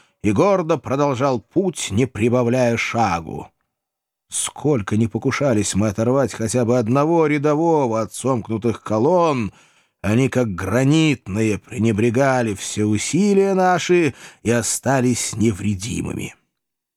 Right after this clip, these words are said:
Я никогда не забуду свободную поступь и грозную осанку сих всеми родами смерти угрожаемых воинов.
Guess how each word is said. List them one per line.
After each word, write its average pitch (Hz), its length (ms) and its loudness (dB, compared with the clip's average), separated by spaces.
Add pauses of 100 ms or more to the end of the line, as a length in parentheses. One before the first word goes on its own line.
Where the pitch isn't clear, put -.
(420)
Я 101 60 -2
никогда 127 440 -2
не 170 140 0
забуду 165 560 -2
свободную 131 720 0
поступь 139 520 -6
и 104 40 2
грозную 110 520 0
осанку 113 540 -4
сих 98 540 -4 (460)
всеми 123 560 0
родами 113 500 0
смерти 110 640 -2
угрожаемых 98 1080 -2
воинов. - 760 -6